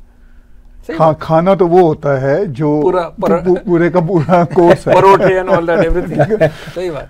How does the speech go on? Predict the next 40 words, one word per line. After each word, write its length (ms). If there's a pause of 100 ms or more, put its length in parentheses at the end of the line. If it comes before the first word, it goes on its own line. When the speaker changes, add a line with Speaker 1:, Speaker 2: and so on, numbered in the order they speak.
(220)
Speaker 2:
अच्छा, 200
तो 120
ये 280
जो 140
छोटी-छोटी 500
मंचिंग 540
है, 280 (720)
इसकी 300
भी 120
परमिशन 460
है 160
या 160
ये 180
भी 120
खाना 340
ही 120
है? 200
<laughs> 420
Speaker 1:
तो 260
अभी 280 (360)
नहीं, 340
अभी 200
आपने 220
पूछा 260
तो 80
इसलिए 240
मैं 100
लाइफस्टाइल 380
क्या 140
है 100
थोड़ा 320 (120)
मोटे 220
तौर 180
पे 120
Speaker 2:
जी, 80
Speaker 1:
बोल 120
देता 240
हूँ, 140
क्योंकि 180
Speaker 2:
जी। 120